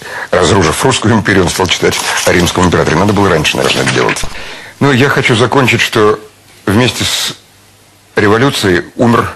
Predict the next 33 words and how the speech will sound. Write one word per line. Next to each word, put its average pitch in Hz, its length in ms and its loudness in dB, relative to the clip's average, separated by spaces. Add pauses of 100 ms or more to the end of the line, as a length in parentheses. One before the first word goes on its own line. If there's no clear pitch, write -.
(380)
как - 160 -4
об 92 100 0
этом 98 200 0
писал 92 380 0 (840)
с-, - 240 -6
с - 160 -4
Валентин-, 90 400 2
э, 92 160 2
Петерим 95 300 0
Сорокин, 107 440 0
как 85 120 -6
об 87 100 0
этом 85 160 0
писал 82 360 -2
Бунин, 101 380 0 (380)
умер 113 220 2
город 98 340 -2
Петербург. 85 500 -2
Он 80 120 0
умирал 101 380 2
на 95 100 2
глазах. 85 560 0 (520)
И 80 320 2 (200)
ленинградская 80 580 0
блокада 113 400 0
была 90 220 0
просто 82 200 -2
довершением 87 520 0
умирания 90 600 2 (720)
города 87 460 2 (1400)
в 95 260 0
эпоху 101 280 2
революции. 98 680 2